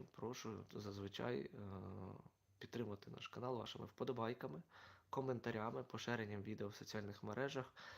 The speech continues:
Та хто не підписався, будь ласка, підписуйтесь, це важливо. І, звісно, е, буду вдячний, якщо ви підтримуєте нас донатами або ст-, станете постійним спонсором, оформивши спонсорську підтримку і на Ютубі. На все добре,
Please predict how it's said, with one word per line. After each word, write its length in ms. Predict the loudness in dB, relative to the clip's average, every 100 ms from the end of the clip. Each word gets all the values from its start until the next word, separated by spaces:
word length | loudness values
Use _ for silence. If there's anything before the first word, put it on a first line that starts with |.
| -12 -14 -18 _
Та 340 | 4 6 6 4
хто 240 | 0 -4
не 100 | -4
підписався, 680 | -4 -6 -4 0 0 0 -4
будь 140 | -2
ласка, 260 | -4 -4 -8
підписуйтесь, 720 | -8 -2 -2 0 -4 -6 -4
це 80 |
важливо. 520 | -4 -2 0 0 0 -2 -10 -10 -8 -8 -10 -16 _ _
І, 560 | 0 2 4 4 4 4 2
звісно, 640 | 0 0 0 0 0 0 -2
е, 640 | -2 -2 -2 -4 -6 -6
буду 280 | -6 -4 -2
вдячний, 440 | 2 2 2 -2
якщо 200 | -4 -4
ви 80 | -4
підтримуєте 580 | -6 -6 -4 -4 -4 -6
нас 280 | -6 -6 -8
донатами 580 | -6 -2 -2 -2 -4 -4
або 260 | -4 -4 -4
ст-, 300 | -6 -10 -10
станете 460 | -2 -2 -2 -4
постійним 540 | -6 -6 -6 -2 -2 -2
спонсором, 560 | -2 -2 0 -2 -2 -4 -12 -12 -14 -12
оформивши 540 | -2 0 0 -2 -4
спонсорську 540 | -4 -4 -2 -4 -6 -8
підтримку 500 | -8 -4 -4 -2 -4
і 100 | -2
на 160 | -4
Ютубі. 380 | -4 -8 -8 -10 -14 -16 -12 -10 -12 -8 0
На 100 | 2
все 200 | 2 2
добре, 380 | 4 4 4